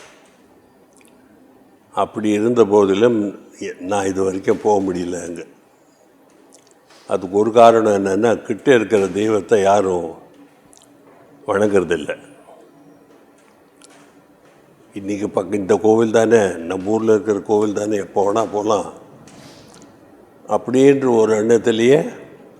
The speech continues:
காசிக்கு போவா, மலைக்கு போவா, எங்கெல்லாமோ போவா. உள்ளூர் கோவிலுக்கு போக மாட்டாங்க. எனக்கு அதே மாதிரி ஒரு சின்ன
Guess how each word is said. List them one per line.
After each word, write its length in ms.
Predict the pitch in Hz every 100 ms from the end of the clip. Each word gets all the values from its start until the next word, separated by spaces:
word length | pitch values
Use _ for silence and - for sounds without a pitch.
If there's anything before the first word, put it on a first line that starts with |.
| - - - - - - - - - - -
காசிக்கு 420 | 123 123 117 98
போவா, 360 | 92 98 95 92 90 - - - - - - - - - - - - - - - - - - - - - - - - - -
மலைக்கு 440 | 104 110 120 92
போவா, 360 | 85 95 92 90 87 92 -
எங்கெல்லாமோ 520 | 87 90 98 107 120 117
போவா. 280 | 113 104 101 - - - - - - - - - - - - - -
உள்ளூர் 380 | 135 156 170 139
கோவிலுக்கு 400 | 127 113 104 123
போக 160 | 117 113
மாட்டாங்க. 400 | 101 87 85 80 73 - - - - - - - - - - - - - - - - - - - - - - - - - - - 123
எனக்கு 260 | 143 139 139
அதே 240 | 120 117 123
மாதிரி 280 | 120 123 127
ஒரு 220 | 104 98 95 82
சின்ன 340 | 107 113 101